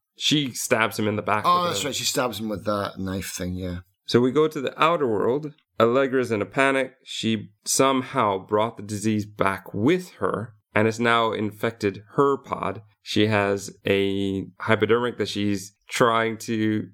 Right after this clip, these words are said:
Speaker 1: she, like, injects medicine. She's trying to save her pod. She also has a thing to try and help Ted Pikel out as well.
Speaker 2: It's like an anti-fungus thing.
Speaker 1: Because his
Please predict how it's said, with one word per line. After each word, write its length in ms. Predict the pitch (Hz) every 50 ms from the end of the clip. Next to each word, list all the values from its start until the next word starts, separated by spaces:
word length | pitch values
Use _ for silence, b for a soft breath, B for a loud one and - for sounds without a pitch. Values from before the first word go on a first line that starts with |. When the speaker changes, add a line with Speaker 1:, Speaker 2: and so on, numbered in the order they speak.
| _ _ _ -
Speaker 1:
she, 380 | - - 113 110 - - 85 78 -
like, 220 | - 104 107 107
injects 320 | 107 95 87 123 120 - -
medicine. 400 | 113 117 113 113 107 - 123 110 107
She's 180 | - - - -
trying 340 | - - 123 123 123 120 110
to 60 | 107
save 300 | 107 - 123 113 113 101
her 240 | - 113 110 110 110 104
pod. 440 | - - 104 101 104 101 101 98 - b b b b
She 160 | b - -
also 300 | 127 127 131 131 131 120
has 460 | 110 117 113 110 107 107 107 104 98 - -
a 380 | - 101 101 98 98 101 95 92 _ _ _
thing 260 | - - 117 113 110 98
to 80 | 101 98
try 340 | - - 110 104 101 98
and 360 | 101 98 98 104 104 98 90 101 _ -
help 400 | - 110 101 95 92 - _ -
Ted 260 | - 113 101 92 92
Pikel 380 | 110 110 113 110 143 151 156
out 240 | 160 180 196 - -
as 140 | - 107 110
well. 420 | 110 123 123 123 127 127 127 123 - -
Speaker 2:
It's 80 | - 113
like 80 | 113
an 80 | 110 104
anti-fungus 1000 | 92 113 123 120 - 117 101 104 - 120 120 117 110 107 104 104 - - - - - - - - -
thing. 380 | 120 104 98 95 98 95 90 90
Speaker 1:
Because 260 | - 113 123 120 107
his 280 | 131 123 113 110 107